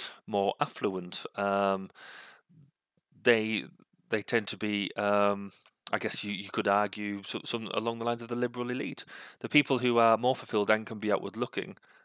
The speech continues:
are therefore, uh, Labour Party voting. And the Conservative Party, w-, so that right-wing party,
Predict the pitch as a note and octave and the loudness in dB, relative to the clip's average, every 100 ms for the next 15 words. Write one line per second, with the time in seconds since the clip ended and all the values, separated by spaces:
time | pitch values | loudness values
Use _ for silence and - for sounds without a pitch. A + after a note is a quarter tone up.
0 | - G2+ A#2 A2 - G2 G2 - _ _ | -6 4 6 6 4 0 0 -4 _ _
1 | _ _ _ - G2 G2 G2 F#2+ F2+ G#2 | _ _ _ -6 -2 0 0 -2 -4 -4
2 | G2 - F#2 G2 A#2 B2+ - - _ - | -4 -2 -4 -2 -2 -2 -6 -14 _ -20
3 | - - - - - - - C#3+ D3+ D#3 | -20 -20 -20 -20 -20 -12 -4 -2 -2 0
4 | - E3+ E3+ F3+ - G2 F#2+ - G2+ G#2 | 6 6 4 -2 0 0 0 -2 -6 -6
5 | - _ - A2 G#2 - F#2 C#3+ - G2+ | -12 _ -4 0 2 2 2 0 2 -4
6 | F#2 - E2 - - | -4 -4 -4 -4 -6